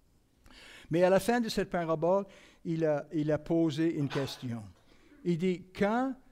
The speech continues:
mais quand le Fils de l'homme viendra, trouvera-t-il la foi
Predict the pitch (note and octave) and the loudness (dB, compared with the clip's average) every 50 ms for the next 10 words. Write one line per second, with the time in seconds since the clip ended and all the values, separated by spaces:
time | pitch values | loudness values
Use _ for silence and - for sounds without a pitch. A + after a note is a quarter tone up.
0 | - - D3+ E3+ E3+ E3 E3 - - A3 A#3+ B3+ C4+ C#4 - G3+ F#3 - - - | -8 -2 0 2 2 2 0 -2 -2 0 0 0 0 0 2 2 0 0 -2 -8
1 | - - A3+ A#3+ G#3+ G3 G3 G3 F#3 F3 F3 F3 F3 F3+ F#3+ F#3 D#3+ C#3 D#3+ F#3 | -4 -2 0 0 0 0 0 0 0 2 2 2 2 2 2 0 0 0 -2 -2
2 | G3+ A3 A3 G3+ E3 D3+ C#3 C#3 D#3+ F3+ F3+ - - _ _ _ - - _ _ | 0 0 0 -2 -2 -4 -4 -4 -4 -6 -8 -10 -18 _ _ _ -20 -20 _ _
3 | _ _ - _ - - - - A#3+ C4+ B3 B3+ A#3+ A3+ G#3+ G#3+ F#3+ - - - | _ _ -20 _ -16 -10 -4 0 0 2 4 4 4 4 4 0 -2 -4 -4 0
4 | - F#3+ G3 G3+ G#3 G#3 G#3 G3 - - - - - - _ _ _ _ - D3+ | 4 4 4 4 4 0 -4 -6 -10 -16 -20 -20 -20 -20 _ _ _ _ -6 -2
5 | D#3 D#3 C#3+ B2 - - - E3+ E3 E3 E3+ F#3 | 0 0 -2 -2 -6 -8 -2 0 0 0 0 -2